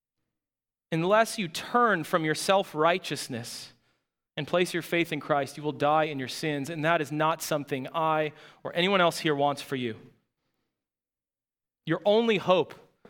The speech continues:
is to flee to Jesus Christ and trust him as your Savior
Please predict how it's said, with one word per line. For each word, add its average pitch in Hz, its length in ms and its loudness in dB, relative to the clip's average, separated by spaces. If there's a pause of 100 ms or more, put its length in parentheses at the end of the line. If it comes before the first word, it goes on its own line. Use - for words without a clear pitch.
(160)
is - 140 -4
to 143 100 -12
flee 214 480 2
to 190 120 0
Jesus 160 360 -2
Christ 147 400 0
and 143 80 -4
trust - 360 0
him 143 120 -2
as 131 120 -4
your 135 100 -6
Savior 120 460 -6